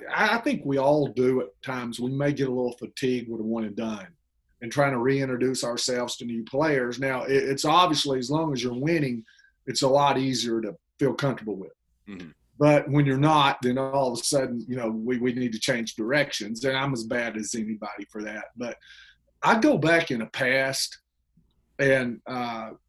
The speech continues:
Speaker 1: I guess the advantage I've got and the disadvantage I've got is, is I'm old enough to be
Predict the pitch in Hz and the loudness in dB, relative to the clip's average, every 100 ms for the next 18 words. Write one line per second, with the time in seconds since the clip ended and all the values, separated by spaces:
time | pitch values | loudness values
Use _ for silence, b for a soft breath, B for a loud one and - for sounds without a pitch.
0 | _ _ _ _ _ _ - _ 135 131 | _ _ _ _ _ _ -20 _ 0 2
1 | 156 - 123 127 143 139 117 131 143 127 | 2 2 -2 -2 -2 0 0 2 2 0
2 | 120 127 131 110 135 143 113 120 117 110 | -2 -2 -6 -2 0 0 -4 -6 -4 -4
3 | 123 110 - 113 113 123 113 107 - 113 | -4 -8 -8 -6 -6 -4 -4 -6 -8 -8
4 | 110 117 117 117 113 110 113 110 - 107 | -6 -6 -6 -4 -4 -4 -6 -8 -10 -4
5 | 113 | -4